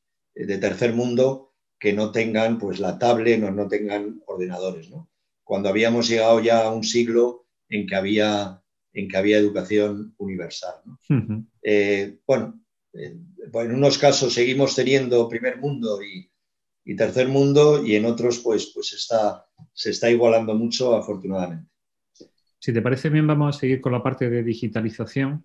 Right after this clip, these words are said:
Speaker 2: porque dentro de las palancas que hemos, que has comentado, es un, un eje, un eje central. Y tenemos por aquí una pregunta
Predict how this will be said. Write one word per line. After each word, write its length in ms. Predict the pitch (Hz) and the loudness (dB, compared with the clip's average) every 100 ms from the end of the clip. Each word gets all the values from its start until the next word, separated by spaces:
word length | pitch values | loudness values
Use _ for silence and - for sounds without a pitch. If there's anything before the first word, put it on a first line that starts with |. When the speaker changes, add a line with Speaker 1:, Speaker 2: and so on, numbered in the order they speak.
| _ | _
Speaker 2:
porque 340 | 110 107 - | -10 -10 -8
dentro 600 | 107 104 104 101 110 113 | -6 -4 -4 -2 -2 -2
de 80 | 117 | -2
las 100 | 110 | -4
palancas 500 | - 110 117 113 107 - | -4 -2 0 -2 -6 -6
que 60 | |
hemos, 260 | 104 107 110 | -4 -4 -6
que 80 | 117 | -10
has 80 | - | -8
comentado, 680 | 107 104 104 117 107 92 95 | -4 -4 -2 -2 -2 -4 -8
es 140 | 92 92 | -10 -10
un, 440 | 95 95 92 95 - | -8 -6 -6 -8 -8
un 80 | 101 | -8
eje, 200 | - - | -8 -8
un 120 | 104 | -6
eje 160 | 104 101 | -6 -6
central. 460 | 101 98 110 117 - _ - - - _ | -6 -4 -4 -4 -8 _ -20 -20 -20 _
Y 100 | 110 | -4
tenemos 320 | 120 131 151 | 0 0 0
por 120 | 151 | 0
aquí 120 | 143 143 | -2 0
una 160 | 147 | -2
pregunta 600 | - 120 156 135 123 170 | 0 2 2 2 -2 -6